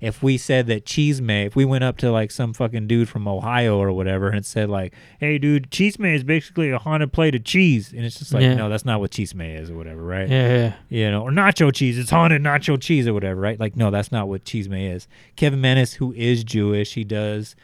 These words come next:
Speaker 1: and, you know, follow the Kabbalah and whatnot, right? Uh, but he's not, like,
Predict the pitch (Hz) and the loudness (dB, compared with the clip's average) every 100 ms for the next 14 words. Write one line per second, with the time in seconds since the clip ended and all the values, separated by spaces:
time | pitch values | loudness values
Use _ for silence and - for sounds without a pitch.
0 | _ _ - 107 101 95 92 117 110 107 | _ _ -12 -6 -4 -4 -4 -2 0 0
1 | 104 - 101 95 95 92 90 92 92 95 | -2 -4 -2 -2 -2 -2 -4 -6 -8 -6
2 | 104 87 95 95 95 98 _ - - 113 | -10 -10 -10 -10 -10 -12 _ -20 -6 -2
3 | 117 135 160 147 117 127 113 | 0 2 2 0 -2 -2 -2